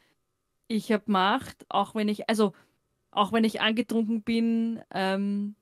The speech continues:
hab ich das und aus meinem angetrunkenen <laughs> Zustand übernehme ich das in meine,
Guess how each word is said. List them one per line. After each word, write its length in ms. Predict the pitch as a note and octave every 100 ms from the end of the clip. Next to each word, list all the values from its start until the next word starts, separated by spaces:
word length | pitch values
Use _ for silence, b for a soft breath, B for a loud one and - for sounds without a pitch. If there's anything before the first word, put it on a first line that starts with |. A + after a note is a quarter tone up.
| _
hab 200 | - G#3
ich 120 | A#3
das 320 | - G#3+ A3+ A#3
und 80 |
aus 100 | G#3+
meinem 180 | G#3+ G#3
angetrunkenen 640 | - G3+ A#3 A3 A3+ A#3 A#3
<laughs> 20 |
Zustand 480 | - D#4+ - A#3+ A3
übernehme 420 | G#3+ A3 G#3+ A3
ich 100 | A3+
das 240 | G#3 G#3
in 140 | A3+ G#3
meine, 440 | G3 G3 G3+ G3